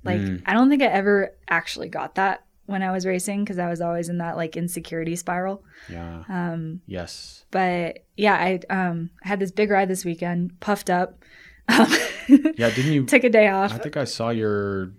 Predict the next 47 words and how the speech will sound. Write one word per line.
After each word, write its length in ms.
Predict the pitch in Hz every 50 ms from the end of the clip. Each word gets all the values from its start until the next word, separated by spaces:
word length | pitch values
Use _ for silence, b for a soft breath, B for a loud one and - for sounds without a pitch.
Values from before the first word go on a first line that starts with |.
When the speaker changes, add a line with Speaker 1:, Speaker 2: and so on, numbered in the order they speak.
| _ -
Speaker 2:
Strava 460 | - - - - 90 104 117 113 101 90
doodles 400 | 92 95 92 92 90 92 92 95
or 120 | 92 92
something. 400 | - 101 92 - 92 92 92 90
Speaker 1:
Yeah. 300 | 254 269 233 226 220 214
Speaker 2:
Didn't 220 | - 110 107 107 110
you 160 | 110 104 104
go 200 | 107 - 107 107
to 220 | 107 104 101 98 98
Winter 280 | 95 95 104 107 113
Park? 300 | - - 151 214 226 - _ -
Speaker 1:
Yeah, 180 | 220 220 208
I 40 | 196
went 160 | 202 214 220
to 280 | 226 233 214 214 202 - - _ -
Winter 260 | 185 196 208 208 208
Park 320 | 202 202 190 185 185 185 -
and 100 | - 190
then 180 | 185 185 175 175
back. 360 | 180 - - _ - - - _ _
Speaker 2:
So 160 | - - 95
how 100 | 101 104
many 140 | 104 101 95
hours 180 | 95 101 95 101
was 100 | 95 92
that 160 | 95 95 95
each 160 | 95 95 -
way? 180 | 107 104 101 101 _ _ _ -
Speaker 1:
Way 220 | 202 214 214 226 233
there, 800 | 208 196 208 202 202 208 208 214 220 220 220 226 226 226 220 -
it 80 | - 196
was, 220 | 190 196 190 196
like, 160 | 208 190 190 -
seven 360 | - - 220 202 202 214 208
and 100 | 208 196
a 40 | 196
half, 340 | 196 202 202 208 208 208 -
and 60 | 196
the 40 | 190
way 100 | 185 185
back 300 | 196 185 175 175 175 175
was, 100 | 175 190
like, 100 | 170 175
six 240 | - - 185 - -
and 60 | 208
a 40 | 208
half. 280 | 214 214 220 - -